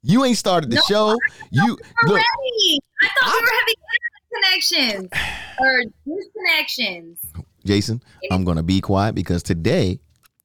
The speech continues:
Speaker 1: Britt is leading the
Speaker 2: Yeah.
Speaker 1: pod. I have no notes. I showed up just like her. I ain't got no, I ain't got Al note today.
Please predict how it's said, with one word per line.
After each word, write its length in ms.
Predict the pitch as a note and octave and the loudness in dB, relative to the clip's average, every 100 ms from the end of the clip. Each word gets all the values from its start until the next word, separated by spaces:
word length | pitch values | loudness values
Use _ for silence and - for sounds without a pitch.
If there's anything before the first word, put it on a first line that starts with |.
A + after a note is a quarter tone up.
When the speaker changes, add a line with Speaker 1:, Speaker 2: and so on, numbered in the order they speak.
| _ _ G#2+ | _ _ 0
Speaker 1:
Britt 240 | G#2+ C3+ | 0 2
is 160 | F#2 E2+ | -2 -2
leading 260 | F#2+ G2+ G#2+ | 0 0 -2
the 60 | |
Speaker 2:
Yeah. 40 | F2+ | -2
Speaker 1:
pod. 280 | D2 A#1+ - - | -4 -6 -12 -6
I 120 | G#2 | -2
have 180 | G#2+ F#2 | -2 0
no 200 | F2+ E2+ | 0 0
notes. 400 | F2 A2 A#2+ - | 2 2 0 -2
I 80 | A2 | -4
showed 220 | - C3 | 0 2
up 80 | G#2 | 2
just 160 | G2+ A2+ | -2 -2
like 160 | A#2 | -2
her. 200 | A2+ F2 - - - | 0 -4 -6 -14 -4
I 180 | A2+ B2+ | 0 2
ain't 80 | |
got 160 | G#2+ F#2 | 0 0
no, 140 | F#2+ - | -2 -2
I 160 | C3 C#3 | -2 0
ain't 80 | |
got 200 | G#2 F2+ | 0 -2
Al 240 | A#2 C3 C#3+ | 0 2 2
note 340 | C3+ C#3 D3 | 2 2 0
today. 420 | C#3+ C3+ C#3 C#3+ | -2 0 2 0